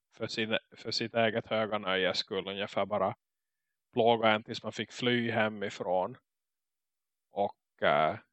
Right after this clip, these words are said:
sen är hon bara en liksom så här gnällkärring som kräver att man kommer tillbaka och ringer hela tiden. Och man som att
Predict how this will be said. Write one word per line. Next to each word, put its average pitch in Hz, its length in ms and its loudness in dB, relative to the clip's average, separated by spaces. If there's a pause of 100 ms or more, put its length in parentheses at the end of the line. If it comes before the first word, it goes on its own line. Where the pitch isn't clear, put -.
(180)
sen 104 340 0
är 101 60 -2
hon 101 160 -6
bara 101 240 0
en 104 80 -4
liksom 107 240 -14
så 113 100 -2
här 107 60 2
gnällkärring 95 880 -4 (760)
som 82 480 -4 (720)
kräver 101 360 0
att 98 140 0
man 104 160 -6
kommer 104 280 -6
tillbaka 101 440 -2
och 104 100 -2
ringer 95 320 -6
hela 90 200 -6
tiden. 80 460 -8
Och 98 60 -14
man 92 140 -8
som - 160 -8
att 87 120 -6